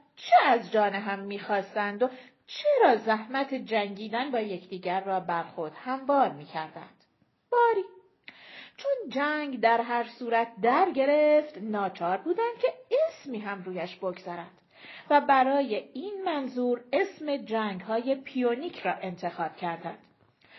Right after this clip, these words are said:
حالا هیچ مهلت ندهید من حرفم را بزنم. هی بپرسید پیونیک یعنی چه؟ من چه می‌دانم؟ دانشمندان می‌گویند پیونیک از پیونی گرفته شده و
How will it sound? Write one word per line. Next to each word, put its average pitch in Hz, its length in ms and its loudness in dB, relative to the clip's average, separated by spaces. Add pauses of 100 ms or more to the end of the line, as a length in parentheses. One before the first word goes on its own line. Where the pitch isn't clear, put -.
(180)
حالا 370 280 12
هیچ 494 480 -4
مهلت 359 380 4
ندهید 508 540 2
من 240 200 2
حرفم 226 440 0
را 214 100 2
بزنم. 196 520 -4 (280)
هی 605 440 4
بپرسید 523 600 10
پیونیک 294 540 0
یعنی 220 280 6
چه؟ 220 200 -2 (460)
من 605 360 -2
چه 453 300 0
می‌دانم؟ 190 460 -4 (840)
دانشمندان 370 920 4
می‌گویند 269 720 -2
پیونیک 262 680 -4
از 220 100 4 (120)
پیونی 262 500 2
گرفته 370 420 4
شده 466 260 4 (440)
و 480 60 2